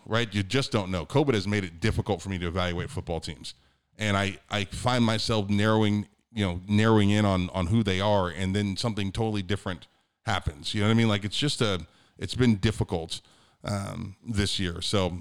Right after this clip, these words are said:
I don't know. As far as Oklahoma State goes, this is not the team that you and I cover by any means, but I do think Gundy is great at damage control. That offensive line will look better than they probably actually are.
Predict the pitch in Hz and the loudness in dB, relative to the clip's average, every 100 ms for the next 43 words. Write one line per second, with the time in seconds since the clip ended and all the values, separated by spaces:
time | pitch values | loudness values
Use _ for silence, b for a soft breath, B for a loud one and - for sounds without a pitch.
0 | - 123 98 80 - 104 107 - - 123 | -2 2 2 -2 -8 -8 -8 -8 -4 2
1 | 143 120 120 113 - 107 110 95 95 92 | 4 4 4 2 0 0 2 0 0 0
2 | 98 82 - 104 92 85 92 90 82 101 | 0 -2 -4 -2 -2 0 0 0 -2 -2
3 | 92 85 90 92 90 92 87 - b b | -2 0 -2 -2 -4 -4 -6 -10 b b
4 | b - 104 104 107 113 107 98 98 98 | b 0 2 2 2 2 0 0 0 0
5 | 92 85 90 98 95 87 92 92 87 - | 0 -2 -2 0 0 -2 -2 -2 -2 -4
6 | 82 - 82 85 92 90 92 90 87 87 | -6 -4 -2 0 0 0 -2 -4 -2 -2
7 | 87 87 92 90 - 87 85 85 87 90 | -2 0 0 -2 -2 -2 -2 -2 -4 -6
8 | 90 82 85 85 - 90 85 85 85 | -6 -4 -4 -4 -4 -2 -2 0 -2